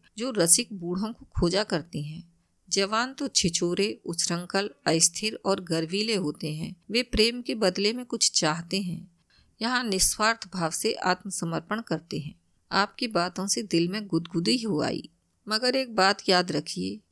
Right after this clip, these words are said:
कहीं उसका जवान प्रेमी मिल गया तो, तो मिला करे, यहाँ ऐसों से नहीं डरती।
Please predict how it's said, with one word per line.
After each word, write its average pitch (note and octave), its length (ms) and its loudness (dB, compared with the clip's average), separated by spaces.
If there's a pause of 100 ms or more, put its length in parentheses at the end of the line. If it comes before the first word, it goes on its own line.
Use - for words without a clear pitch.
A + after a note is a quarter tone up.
कहीं A#3+ 220 -2
उसका A3+ 300 2
जवान F#3+ 440 0
प्रेमी F#3+ 400 -2
मिल F#3+ 200 -2
गया F3 280 0
तो, A3 400 -6 (420)
तो A#3+ 120 2
मिला F3+ 280 4
करे, F3 280 0
यहाँ F#3+ 360 -2
ऐसों F3+ 340 0
से G3 160 0
नहीं E3 300 -4
डरती। - 440 -8